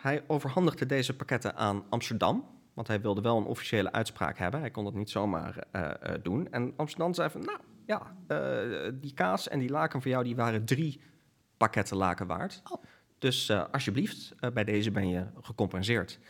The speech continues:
Speaker 1: En die andere vijftien pakketten, die bleven dus op het stadhuis in Amsterdam
Speaker 2: Had
Speaker 1: liggen.
Speaker 2: Amsterdam ook even een leuke bonus.
Speaker 1: <laughs> Ja, precies, ja. Ja, ze hebben ze dus, eh, hebben ze uiteindelijk achter de hand gehouden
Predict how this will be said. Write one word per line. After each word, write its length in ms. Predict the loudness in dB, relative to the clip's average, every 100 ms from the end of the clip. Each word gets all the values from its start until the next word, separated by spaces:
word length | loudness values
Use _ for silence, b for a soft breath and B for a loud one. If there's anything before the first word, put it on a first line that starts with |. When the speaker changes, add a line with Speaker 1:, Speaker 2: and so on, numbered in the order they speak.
| b b -2
Speaker 1:
En 80 | 4
die 80 | 6
andere 240 | 6 4
vijftien 320 | 4 2 0
pakketten, 340 | 0 0 -2 -2
die 100 | 0
bleven 260 | 0 0
dus 140 | -2 -4
op 80 |
het 80 | -6
stadhuis 560 | -8 -2 2 6 6 6
in 100 | 2
Amsterdam 420 | 0 -2 2 4
Speaker 2:
Had 80 | 6
Speaker 1:
liggen. 160 | 6 6
Speaker 2:
Amsterdam 360 | 4 4 4 6
ook 100 | 6
even 120 | 4 2
een 40 |
leuke 200 | 2 2
bonus. 440 | 2 4 6 4 4
Speaker 1:
<laughs> 140 | 8
Ja, 80 | 10
precies, 360 | 8 2 2 6
ja. 140 | 6 6 B B
Ja, 180 | 4 6
ze 80 | 6
hebben 180 | 6
ze 60 | 4
dus, 280 | 2 2 4
eh, 60 |
hebben 240 | 6 8 6 4
ze 60 | 4
uiteindelijk 320 | 6 4 4
achter 200 | 0 2
de 60 | 4
hand 180 | 4 4
gehouden 440 | 4 4 6 4